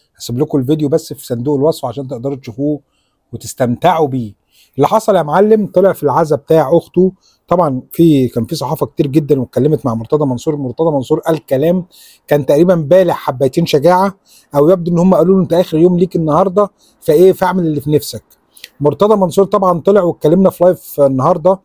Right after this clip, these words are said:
عن موضوع اهانته للحكام العرب تماً، وقال لهم: "انتوا حكام نعاج وانتوا مش عارفه ايه"، طبعًا عشان موقفهم من غزه، وكمان يا عيني ضيع على، وكمان يا عيني ضيع على شركه المتحده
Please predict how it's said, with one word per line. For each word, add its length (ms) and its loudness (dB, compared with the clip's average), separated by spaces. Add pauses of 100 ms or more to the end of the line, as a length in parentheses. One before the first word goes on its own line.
(300)
عن 200 2
موضوع 520 2 (220)
اهانته 360 0
للحكام 460 -2
العرب 340 0 (120)
تماً، 340 2
وقال 140 2
لهم: 160 0
"انتوا 200 -10
حكام 360 -2
نعاج 600 0
وانتوا 300 -6
مش 140 -8
عارفه 200 -6
ايه"، 220 -4 (300)
طبعًا 240 2
عشان 200 -2
موقفهم 460 -2
من 120 -4
غزه، 400 2 (380)
وكمان 500 0
يا 80 0
عيني 200 2
ضيع 360 4
على، 300 0 (1900)
وكمان 320 -2
يا 60 2
عيني 140 2
ضيع 220 4
على 280 2
شركه 340 -4
المتحده 640 -2